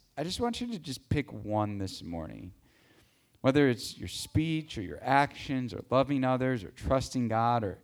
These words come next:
how you interact with others, purity. So I just want to stop for a minute and let's just, let's just bow our head and close our eyes. And I want you, I want you to just pick one of these. And you can look up if you need to see this list again.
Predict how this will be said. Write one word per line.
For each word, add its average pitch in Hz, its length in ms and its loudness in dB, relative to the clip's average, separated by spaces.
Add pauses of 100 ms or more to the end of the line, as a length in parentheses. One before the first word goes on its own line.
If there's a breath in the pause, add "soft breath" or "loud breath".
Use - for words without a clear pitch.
(140 soft breath)
how 127 80 0
you 113 140 2
interact 110 460 2
with 131 200 -2
others, 123 400 0
purity. 127 640 0 (680 soft breath)
So 185 140 2
I 202 60 6
just 240 200 0
want 262 140 6
to 202 60 2
stop 151 380 6
for 123 120 -4
a 113 40 -2
minute 107 360 -4
and 123 140 -4
let's 180 160 -4
just, - 420 -6
let's 165 160 -8
just 233 200 -12
bow 143 200 6
our 151 140 6
head 120 260 2
and 120 140 0
close 113 260 0
our 117 160 0
eyes. 104 420 -6
And 117 120 -4
I 127 60 -2
want 151 360 -2
you, 180 240 -4 (1400 soft breath)
I - 80 -6
want 170 260 0
you 220 60 0
to 208 140 -4
just 151 260 -6
pick 156 240 -4
one 131 240 2
of 113 140 0
these. 98 160 -2
And 160 100 0
you 208 60 0
can 185 140 4
look 131 180 4
up 120 180 4
if - 160 -10
you 117 60 -2
need 113 180 0
to 101 60 -6
see 107 220 -6
this 107 220 -2
list 104 300 -2
again. 104 460 -8